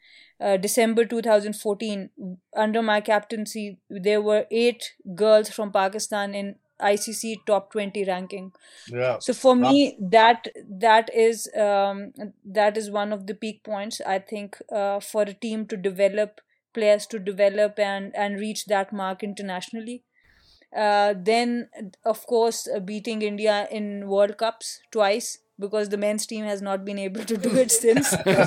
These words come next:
Speaker 1: So that makes, that makes it a bit more sweeter. <laughs> Then, uh, representing, um, Pakistan and enjoying the atmosphere at Lord's in, in World Eleven, I think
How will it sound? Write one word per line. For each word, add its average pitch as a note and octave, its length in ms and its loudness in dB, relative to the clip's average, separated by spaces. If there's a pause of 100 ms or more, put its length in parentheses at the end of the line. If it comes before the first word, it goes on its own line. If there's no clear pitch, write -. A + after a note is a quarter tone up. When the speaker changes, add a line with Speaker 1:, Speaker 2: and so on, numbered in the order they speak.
Speaker 1:
So B3+ 60 4 (360)
that B3 300 8
makes, C4+ 240 6 (560)
that C4+ 220 10
makes C#4 340 8
it D4 240 2 (340)
a B3 100 -4
bit B3+ 220 2
more C4 220 4
sweeter. C4+ 600 4
<laughs> - 40 -20 (1200)
Then, B3 460 6
uh, A3+ 500 4
representing, A#3+ 960 0 (180)
um, A3 520 4
Pakistan G#3+ 920 -2
and G3+ 300 -6
enjoying A3+ 560 -2
the A3+ 100 0
atmosphere G#3+ 580 -4
at G3+ 160 -2
Lord's G3+ 600 0 (580)
in, G#3+ 300 -4
in A3+ 200 -4
World A3 280 4
Eleven, A3 460 0 (440)
I G#3+ 180 -2
think A#3+ 400 -8